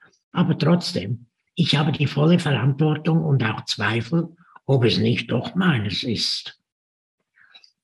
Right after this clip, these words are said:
Aber die Tagung ist wichtig, also los. Ich fahre hektisch auf der Suche nach einem Parkplatz um die Ecke und siehe da, ein Parkplatz ist frei. Recht schmal allerdings,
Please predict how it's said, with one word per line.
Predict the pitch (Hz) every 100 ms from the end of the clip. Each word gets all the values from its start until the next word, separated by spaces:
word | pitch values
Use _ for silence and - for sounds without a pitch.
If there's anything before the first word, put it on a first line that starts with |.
| -
Aber | 104 104
die | 113
Tagung | - - 160 180 160
ist | 139 - 147
wichtig, | 147 - - - -
also | 104 110 113 98
los. | 120 120 - - -
Ich | 90
fahre | - 120 110
hektisch | 101 92 139 - 160 131
auf | 127 -
der | 104
Suche | - 151 143
nach | 127 127
einem | 117 101
Parkplatz | - 117 127 - 147 -
um | 123 101
die | 117
Ecke | 185 180 - 180 -
und | 147 147 - -
siehe | - 113 113 117
da, | 139 165 - - - - _
ein | - 165 196
Parkplatz | 180 123 127 - 127 -
ist | 120 -
frei. | - 92 90 107 - - _ _ _ _ _
Recht | - 190 190 -
schmal | - 135 120 143
allerdings, | 135 107 101 - 98 87 - -